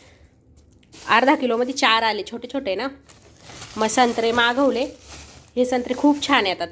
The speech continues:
पाकिस्तानी संत्रे, पण लय मस्त लागतात. तीन दिरहमचे आले. आणि काकडी आहे. अजून काय आहे गड्या, मला याद बी नाही राहिलं. शिमला मिरची आहे.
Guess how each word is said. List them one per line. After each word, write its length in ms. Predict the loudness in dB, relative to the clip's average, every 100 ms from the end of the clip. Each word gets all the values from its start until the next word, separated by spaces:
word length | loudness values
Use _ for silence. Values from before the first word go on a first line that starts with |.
| -6
पाकिस्तानी 600 | -8 -8 -10 -8 -8 -8
संत्रे, 400 | -8 -6 -6 -6 -10 -16 -6 -2
पण 100 | 0
लय 120 | 2
मस्त 280 | 0 0 0
लागतात. 380 | 0 -2 -4 -6 -8 -20 -20 -20 _ -20 _ _ -20 -20 -20 -20 -20 -20 -20 -18 -18 -18 -8 -2
तीन 200 | -2 0
दिरहमचे 420 | 0 0 -2 -2
आले. 220 | -2 -4 -8 -16 -18 -20 -20 -14 -12 -6
आणि 420 | 0 2 2 0 0
काकडी 460 | 2 2 0 0 2
आहे. 120 | 2 -2 -18 -20 -16 -14 -16 -16 -20 -18 -16 -14 -12 -12 -14 -12 -14 -12 -14 -12 -14 -10
अजून 240 | -6 -4 -4
काय 160 | -2
आहे 100 | -2
गड्या, 180 | -2 0
मला 180 | 2 4
याद 300 | 4 4 2
बी 120 | -4
नाही 120 | -2
राहिलं. 280 | -2 -2 -4 -8 -12
शिमला 400 | -6 -4 0 0
मिरची 480 | 0 -2 -2 -2
आहे. 100 | 0